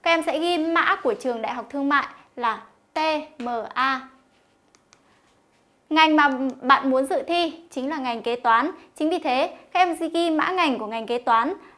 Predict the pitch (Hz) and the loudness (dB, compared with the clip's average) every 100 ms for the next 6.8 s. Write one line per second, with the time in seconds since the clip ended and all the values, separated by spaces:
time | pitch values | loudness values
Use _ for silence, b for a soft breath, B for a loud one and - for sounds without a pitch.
0 | - 277 240 - 269 277 226 - - - | 0 2 2 0 2 2 2 -2 -10 -4
1 | 277 302 302 - 247 240 311 427 - 320 | 4 6 6 4 4 4 4 -6 -6 0
2 | 311 294 285 - 269 285 285 269 - - | 2 2 -6 -2 2 4 4 0 -12 -6
3 | 269 262 233 - - b b b _ _ | -2 0 -2 -4 -14 b b b _ _
4 | _ _ _ _ _ _ _ 415 403 392 | _ _ _ _ _ _ _ -4 2 4
5 | 339 330 - - 359 349 311 262 226 - | 4 4 -4 4 6 6 4 2 -2 -14
6 | _ _ _ _ _ 247 240 | _ _ _ _ _ -4 -2